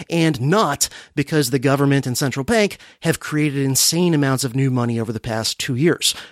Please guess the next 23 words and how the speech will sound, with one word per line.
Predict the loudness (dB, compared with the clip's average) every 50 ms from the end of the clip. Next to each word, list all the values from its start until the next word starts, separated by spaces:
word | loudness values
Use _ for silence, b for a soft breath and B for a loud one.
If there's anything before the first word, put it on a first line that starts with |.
| B -8
Because, | -8 -6 -6 -8 -10
of | -10 -8
course, | -6 -4 0 2 0 0 B B B B B -4
as | -2 0 0
every | 0 0 0 -2 -2
proper | -2 0 0 0 2 2 2 0 0
N | 2 0 0 0
P | -2 -2 -2
C | -2 0 0 0 0
knows, | 2 2 4 4 2 2 2 0 0 -2 -4 _ _ _ _ -2
drastically | 0 2 2 2 0 0 -2 -2 0 0 0 2
increasing | 0 0 0 -2 -2 0 0 0 2
the | 2
money | 2 2 2 0
supply | 0 -2 -2 -2 0 2 2 2 0 B B B B B
has | -2 0 2 2 2 2
absolutely | 2 0 -2 -4 -4 -4 -6 -4 -2 -2
no | 0 0 0
bearing | 0 0 0 0 0 0
on | -2 -2 -4
prices. | -4 -6 -6 -8 -6 -6 -4 -4 -4 -6 _ _ _ _ _ _ _ _ _ _ _ _ _ _ _ _ _ _ _ _ _ _ _ -2
Also, | 0 2 2 2 2 0 -2 -2 -6 -12 -16 -20 _ _ _ _ _ _
inflation, | 0 0 0 2 2 2 2 2 2 0 0 -2 -6